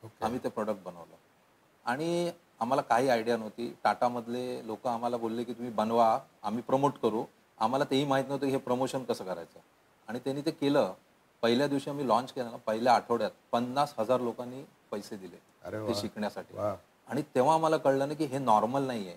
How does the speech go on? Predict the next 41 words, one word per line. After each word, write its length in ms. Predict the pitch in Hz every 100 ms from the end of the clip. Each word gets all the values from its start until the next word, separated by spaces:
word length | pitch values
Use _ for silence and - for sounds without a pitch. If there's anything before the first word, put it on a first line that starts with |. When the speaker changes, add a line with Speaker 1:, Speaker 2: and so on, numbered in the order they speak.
| - 104
Speaker 2:
हे 60 |
काहीतरी 640 | 113 117 123 135 147 143 -
अद्भुत 300 | 120 110 151 135
आहे 100 | 101 - _ _ _ -
आपल्या 260 | 104 135 120
देशामध्ये 460 | 113 131 127 123
होतंय. 260 | 107 104 107
ते 280 | 104 147 - _ - 101
जे 80 | 135
आमचे 560 | 147 143 165 160 151 - -
subscribers 580 | - - - 147 147 131
होते 260 | 113 95 - _ _ _
त्यांच्याशी 400 | 117 117 156 151
आम्ही 140 | 165 160
बोलायला 340 | 120 139 151
लागलो 240 | 139 107
ना, 140 | 101 120 - _ -
तेव्हा 180 | 131 156
आम्हाला 240 | 165 175 156
इतक्या 300 | 123 - 180
सुंदर 460 | 165 143 147 175 165 - _ _ _ -
गोष्टी 320 | 123 - 120
कळायला 300 | 151 139 147
लागल्या 420 | 139 131 127 101 -
आपल्या 260 | 104 127 127
प्रॉडक्टबद्दल, 600 | 120 123 117 120 113 117
जे 80 | 135
आम्हाला 300 | 123 143 160
कधी 160 | 160
वाटलंच 420 | 160 113 151 160
नाही 140 | 160 156
की 60 |
आपण 220 | 143 131 139
हे 60 |
करू 200 | 123 110
शकतो. 340 | 104 90 - 82 _ _ _
म्हणजे 140 | 135 147
मी 40 |
तुम्हाला 220 | 160 165
एक 100 | 170
दोन 180 | 143